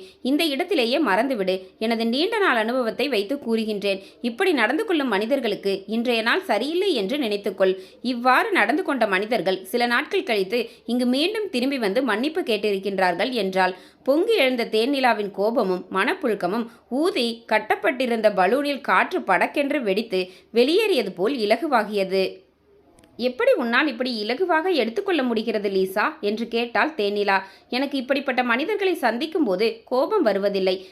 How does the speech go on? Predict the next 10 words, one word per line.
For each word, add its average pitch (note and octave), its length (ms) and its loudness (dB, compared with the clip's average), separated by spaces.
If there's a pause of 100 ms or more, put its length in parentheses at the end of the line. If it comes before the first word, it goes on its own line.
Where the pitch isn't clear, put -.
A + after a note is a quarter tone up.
(180)
சிரிப்புதான் D4+ 540 2
வருவதுண்டு. F#3+ 560 2 (260)
பாவம் E4 420 2
என்றுதான் G#3+ 420 2
நினைப்பேன். G3 540 -2 (140)
நான் B3 320 2
முன்-, B3+ 220 0
முன்பு C4 340 0
கூறியது E4 480 0
போல F#3+ 360 2